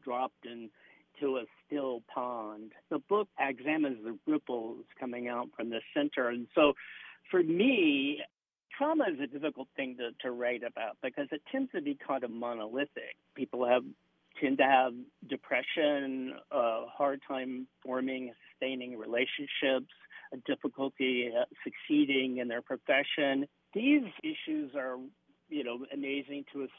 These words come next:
explore, and many people have explored them. But I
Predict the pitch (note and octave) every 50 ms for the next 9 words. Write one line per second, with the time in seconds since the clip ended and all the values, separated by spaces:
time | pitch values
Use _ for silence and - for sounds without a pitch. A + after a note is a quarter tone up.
0 | - _ _ _ _ - B2+ B2 - - - - _ - D#3+ E3+ D#3+ C#3 C3 B2
1 | B2 C#3+ D#3 D3+ C#3 B2+ B2+ C3+ C3 C3 B2+ B2+ B2 - - B2+ C3 - C#3+ C3
2 | - - A#2+ A#2 - - - - _ _ _ - B2+ A#2+ A#2 - A2 A2+ A#2 B2
3 | A#2 A#2 A#2 A#2 B2+ C#3 - - - - - - _ _ _ - D#3+ D#3 D#3 -
4 | - - - - _ - - D#3 F3 G3 A3+ A#3